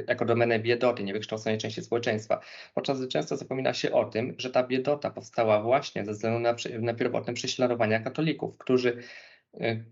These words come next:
katolicyzm przecież w przeszłości nie był domeną biedoty, ale stał się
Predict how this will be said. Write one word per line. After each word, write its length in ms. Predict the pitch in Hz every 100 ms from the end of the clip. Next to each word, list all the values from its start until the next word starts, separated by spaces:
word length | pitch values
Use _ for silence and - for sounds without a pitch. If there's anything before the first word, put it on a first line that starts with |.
| -
katolicyzm 520 | 123 123 117 120 117
przecież 280 | 120 117 -
w 40 |
przeszłości 440 | - 117 113 - 110
nie 160 | 143
był 180 | 127 104
domeną 340 | 107 104 101
biedoty, 480 | 107 101 95 - -
ale 260 | - 113 110
stał 360 | 113 - 120 117
się 340 | - 101 104